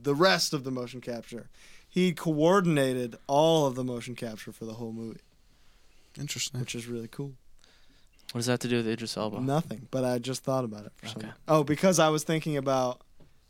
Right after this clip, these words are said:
Speaker 1: guys who have done multiple things. Idris Elba's out, and it's a tragedy because he
Speaker 2: 'Cause
Speaker 1: could
Speaker 2: he's
Speaker 1: have
Speaker 2: so
Speaker 1: done
Speaker 2: sick.
Speaker 1: anything.
Speaker 2: Yeah, but he wasn't as much of a name when they
Speaker 3: No, he
Speaker 2: when
Speaker 3: wasn't.
Speaker 2: he did
Speaker 1: No.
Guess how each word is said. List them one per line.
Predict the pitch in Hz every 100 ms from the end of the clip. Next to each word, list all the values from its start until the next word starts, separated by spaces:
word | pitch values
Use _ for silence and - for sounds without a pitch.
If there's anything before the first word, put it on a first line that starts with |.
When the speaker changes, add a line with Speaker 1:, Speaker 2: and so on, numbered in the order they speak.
| -
Speaker 1:
guys | 139 139 135 123
who | 143
have | 123
done | 127 123 117
multiple | 113 113 107 117 101
things. | - - - - - _ - - _ -
Idris | 180 190
Elba's | 190 185 160
out, | 160 156 139
and | 147
it's | 139 -
a |
tragedy | 143 160 151 147 123
because | 113 123 - 131 120 107 - - - - - _ _ - -
he | -
Speaker 2:
'Cause | 127
Speaker 1:
could | 143
Speaker 2:
he's |
Speaker 1:
have | 165
Speaker 2:
so | 147
Speaker 1:
done | 156 160
Speaker 2:
sick. | 160
Speaker 1:
anything. | 226 240 202 - - - _ - - - -
Speaker 2:
Yeah, | 147
but | 151
he | 156
wasn't | 170 160 135
as | 113 127
much | 120 120
of | 120 113
a |
name | 110 107 107 107
when | 107 107
they | 104 101 135 - -
Speaker 3:
No, | 131 123
he | 113
Speaker 2:
when | 110
Speaker 3:
wasn't. | 101 117
Speaker 2:
he | 107
did | 113
Speaker 1:
No. | 104